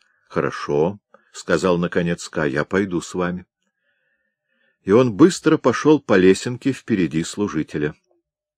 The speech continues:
В дверях канцелярии он чуть не упал.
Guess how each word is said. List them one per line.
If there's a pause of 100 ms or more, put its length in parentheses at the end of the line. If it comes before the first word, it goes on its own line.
(1900)
В
дверях
канцелярии
он
чуть
не
упал.